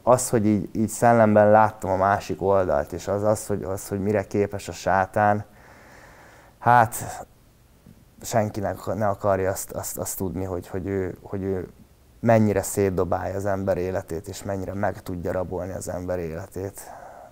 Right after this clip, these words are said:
Mert, mert itt egészségügyileg is igazából az, az, az, hogy az sok-sok rossz, az mind tőle van.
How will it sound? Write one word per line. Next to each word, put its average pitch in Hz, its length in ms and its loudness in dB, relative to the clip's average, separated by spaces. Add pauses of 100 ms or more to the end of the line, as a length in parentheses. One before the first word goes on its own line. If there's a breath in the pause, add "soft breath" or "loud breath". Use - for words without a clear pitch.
(300 loud breath)
Mert, 95 260 -2
mert 101 180 -2
itt 107 160 -6
egészségügyileg 95 840 -2
is - 260 -10
igazából 90 800 -6 (160)
az, - 280 -10
az, - 340 -14
az, - 160 -12
hogy 85 240 -6
az 92 140 -4
sok-sok - 560 -6
rossz, 104 340 -6
az 101 140 -8
mind 104 240 -2
tőle 92 320 0
van. 87 240 -4